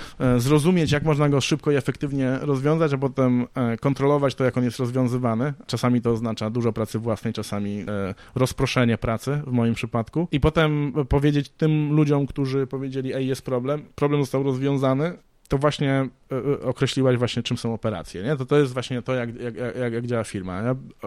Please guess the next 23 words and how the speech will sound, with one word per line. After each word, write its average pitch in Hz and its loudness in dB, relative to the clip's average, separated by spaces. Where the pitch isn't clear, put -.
ja 139 2
identyfikuję 147 2
problemy 135 -2
i 180 -4
zaczynam 160 2
nad 151 2
nimi 156 4
pracować, - -2
nie? 139 2
Oczywiście 147 2
tam 104 -4
po 113 -2
drodze 110 -2
weryfikuję 120 2
to, 110 2
czy 113 -4
problemy 113 0
są 107 -2
prawdziwe, 110 -2
e, 104 -2
z 107 0
najmądrzejszymi 127 2
ludźmi 117 -4